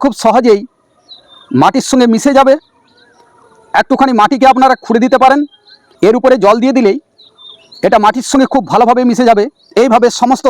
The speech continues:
ধরনের গাছে, যেমন এই যে দেখুন, এটা একটা ছোট্ট লেবুর গাছ, গোল্ডেন মৌসুম্বির গাছ, এতে মোটামুটি আমি হাফ চামচের বেশি, এক চামচের কাছাকাছি ব্যবহার করব। এটা ব্যবহার করলে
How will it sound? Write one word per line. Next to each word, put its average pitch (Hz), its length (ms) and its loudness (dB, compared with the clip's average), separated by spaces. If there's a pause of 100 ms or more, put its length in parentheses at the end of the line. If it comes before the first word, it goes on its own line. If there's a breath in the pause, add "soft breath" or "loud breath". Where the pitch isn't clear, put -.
ধরনের 233 340 0
গাছে, 196 200 0 (1700)
যেমন 196 180 2
এই 220 60 0
যে 247 100 2
দেখুন, 269 240 2
এটা 247 140 2
একটা 247 180 0
ছোট্ট 240 160 -2 (100)
লেবুর 226 260 2
গাছ, 226 140 2 (800)
গোল্ডেন 208 340 2
মৌসুম্বির 233 380 0
গাছ, 208 140 2 (1000)
এতে 190 240 2
মোটামুটি 226 320 2 (100)
আমি 214 120 0 (760)
হাফ 190 260 -2
চামচের 247 400 2
বেশি, 220 220 0 (500)
এক 175 200 2
চামচের 233 340 0
কাছাকাছি 208 420 -2 (440)
ব্যবহার 175 380 0
করব। 120 140 -2 (1600)
এটা 247 200 2
ব্যবহার 247 300 0
করলে 202 220 0